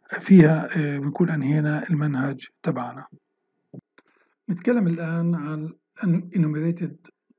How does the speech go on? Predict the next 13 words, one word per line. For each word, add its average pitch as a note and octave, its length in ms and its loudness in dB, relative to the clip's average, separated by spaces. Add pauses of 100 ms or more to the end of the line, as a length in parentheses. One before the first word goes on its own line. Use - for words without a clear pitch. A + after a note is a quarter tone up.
types E3+ 340 -4
أو E3 160 -8
enumerated D#3 520 -4
data E3+ 220 -14 (100)
types. E3+ 280 -6
طبعًا، D3+ 580 -8
آه، D3+ 300 -12 (380)
enumerated F#3+ 340 2
data E3+ 300 -4
types E3+ 340 -4
إلها D#3+ 280 -6
أهميتها D#3 420 -8
بأنها C#3+ 420 -10